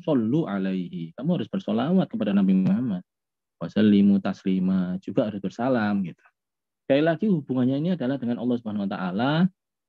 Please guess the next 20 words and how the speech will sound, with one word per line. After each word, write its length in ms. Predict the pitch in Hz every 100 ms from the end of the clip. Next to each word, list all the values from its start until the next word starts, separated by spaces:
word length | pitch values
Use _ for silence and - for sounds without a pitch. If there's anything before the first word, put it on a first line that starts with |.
| _ _ _
menjalin 480 | 120 113 107 104 107
keakraban 480 | 113 104 117 120 120
dengan 240 | 104 98
Rasulullah. 560 | 101 101 95 87 82 - _ _ _ _ _ _ _
Oke. 240 | - 160 - - _ -
Nah, 240 | 107 90
kalau 220 | 123 123 120
sudah 160 | 120
meng-, 240 | 117 110 -
mengatakan 400 | 113 123 120 110
begitu, 400 | 113 156 170 165
maka 320 | 107 156 117
akan 320 | 123 110 90 98
ada 180 | 147 151 _ _ _ _
beberapa 720 | 101 - 92 82 110 120 120 - _ _ _ _ -
bonus-bonus 880 | 90 95 85 85 113 107 104 104 _ _ _ _ -
sebagai, 880 | - - 180 180 180 180 175 180 - _ _ _ _ _ _ _ _ _ -
sebagai 960 | - 87 - 87 87 87 87 87 90 95 _
apa 260 | - 90 87
ya, 160 | 82